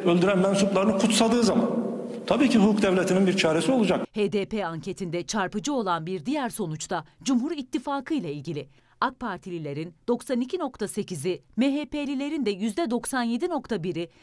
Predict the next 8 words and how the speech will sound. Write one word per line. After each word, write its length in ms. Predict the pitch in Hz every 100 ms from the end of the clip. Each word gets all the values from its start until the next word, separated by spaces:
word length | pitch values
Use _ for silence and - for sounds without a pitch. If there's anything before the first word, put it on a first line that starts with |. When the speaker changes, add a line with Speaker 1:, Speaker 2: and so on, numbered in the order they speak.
| -
Speaker 2:
P 180 | - 262
K 180 | 254 233
K'nın 380 | 233 233 226 220
siyasi 540 | - 202 170 170 330
uzantısının 760 | 302 240 254 226 233 247 220 220
kapatılması 640 | 269 277 277 285 262 262
gerektiği 500 | 214 170 139 - 160
görüşünde. 560 | 147 147 139 170 143 143